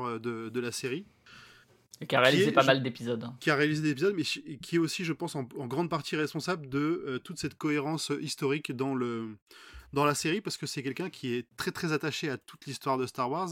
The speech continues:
Speaker 1: et qui a produit d'excellentes séries comme Clone Wars et les Star Wars Rebels derrière, qui, euh, enfin,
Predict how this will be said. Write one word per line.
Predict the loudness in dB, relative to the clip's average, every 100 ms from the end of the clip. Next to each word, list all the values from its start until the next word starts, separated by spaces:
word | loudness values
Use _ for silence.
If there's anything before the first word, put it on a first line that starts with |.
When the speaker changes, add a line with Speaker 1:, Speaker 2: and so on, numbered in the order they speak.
| -6
Speaker 1:
et | -6
qui | -2
a | -4
produit | -2 -4 -2 -2
d'excellentes | -4 -4 -4 0
séries | 0 0
comme | -4 -2
Clone | 0 2
Wars | 2 0 0
et |
les | -2 -2 -4
Star | -6 -4
Wars | -2 -2
Rebels | 0 -2 -2
derrière, | -4 -4 -6 -12 _ -20 -20 -20 _ _
qui, | -6 4
euh, | 4 4 0 -4 -10 _ -14
enfin, | -8 -2 -2